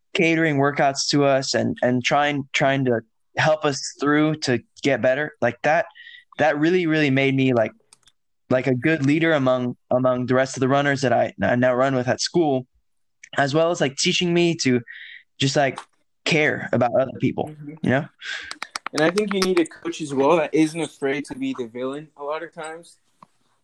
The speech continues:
Speaker 2: Um, I think
Speaker 1: Mm-hmm,
Speaker 2: nowadays
Speaker 1: mm-hmm.
Speaker 2: you see a lot of coaches, a lot of captains, just, you know, people in general that want to, you know, kinda always be liked and they wanna be the nice guy, but that's not always what you need, um,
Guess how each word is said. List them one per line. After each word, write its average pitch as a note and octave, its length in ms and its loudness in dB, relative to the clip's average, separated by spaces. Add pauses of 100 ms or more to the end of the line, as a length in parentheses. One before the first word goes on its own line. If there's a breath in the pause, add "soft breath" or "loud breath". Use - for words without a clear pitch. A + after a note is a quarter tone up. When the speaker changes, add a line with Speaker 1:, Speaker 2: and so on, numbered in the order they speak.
Speaker 2:
Um, A#2 340 -12
I D3 60 -10
think F#3 160 -6
Speaker 1:
Mm-hmm, E3+ 500 -2
Speaker 2:
nowadays D3+ 380 2
Speaker 1:
mm-hmm. - 80 -12
Speaker 2:
you - 40 -20
see C#3+ 380 -14 (540)
a C3 40 -16
lot D3+ 200 -8
of D3+ 80 -20
coaches, D#3 540 -12
a C#3+ 60 -16
lot C3+ 180 -10
of C3 120 -20
captains, C#3 540 -14
just, F3+ 260 -18 (120)
you D#3 100 -10
know, D#3 80 -8
people F3+ 300 -12
in D3+ 100 -10
general C#3+ 400 -10
that C3+ 200 -14
want C#3 340 -12
to, C#3+ 60 -12
you C3 840 -14
know, C3+ 60 -6
kinda D3+ 280 -2
always C#3 340 -4
be C#3 140 -10
liked B2+ 420 -8
and C3 80 -10
they B2+ 80 -10
wanna D3+ 240 -6
be D3 120 -10
the C#3+ 100 -10
nice B2+ 340 -14
guy, A2+ 260 -12
but A2+ 300 -16 (460)
that's D#3+ 180 -6
not G3 220 -2
always D#3 400 -4
what D3 180 -10
you C#3 100 -12
need, C3+ 380 -14 (280)
um, A#2+ 340 -14